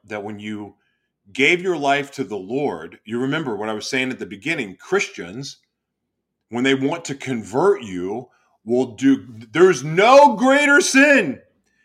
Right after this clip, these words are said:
There, I mean, there's no sin too great for God to save you from. That's all I heard. I kept on doing more evil and more evil and more evil and leaving church and getting high on cocaine or meth and going to orgies, uh,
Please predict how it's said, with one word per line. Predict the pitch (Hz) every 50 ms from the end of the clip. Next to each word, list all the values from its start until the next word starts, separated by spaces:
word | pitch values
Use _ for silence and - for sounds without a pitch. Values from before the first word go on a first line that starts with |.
| _ _ _
There, | - 196 233 220 196
I | 185 180
mean, | 202 196
there's | 202 214 202 175
no | 220 247 269 311
sin | 269 269 - - 294 294 285 277
too | 269 - 254 285 269 214
great | 190 214 226 240 254 247 - -
for | 214 214
God | 190 175 160 220 214 214 214 208 196 202
to | 214
save | - - 220 214 208 202 190
you | 180 185 175
from. | 175 - 151 131 120 98 85 78 _ _ _ _ _ _ _
That's | _ -
all | 123 123 127
I | 127
heard. | 127 135 135 127 104 87 80 _ _ _ _ _ _ _ _ _ _ _ _ _ _ _ _
I | -
kept | 82 _ - 107 - 113
on | 117 120
doing | 120 127 127 127
more | 135 135 131 131
evil | 139 151 131 104 98 - _ _ _ _ _ _ _ _
and | 85 85
more | 90 101 127 160 170
evil | 160 143 101 95 85 85
and | 85 92
more | 113 147 175 170 147
evil | 123 107 - -
and | 92 92
leaving | 113 127 127 127 131
church | - - - 180 170 123 - - - - _ _ _ _ _ _ -
and | 87 90
getting | 85 107 123 127 131
high | 131 127 160 170 180 156 120 98 90 - _ _ _ _ _ _
on | 92 90 95
cocaine | 92 - 117 113 110 - 170 175 165 151 131
or | 107 104 104
meth | 117 147 175 170 131 110 - - -
and | 98 95 98 98
going | 107 110 117 120 120
to | 135 135
orgies, | - 165 185 180 180 135 123 110 87 - _ _ _ _ _ _ _ -
uh, | 82 87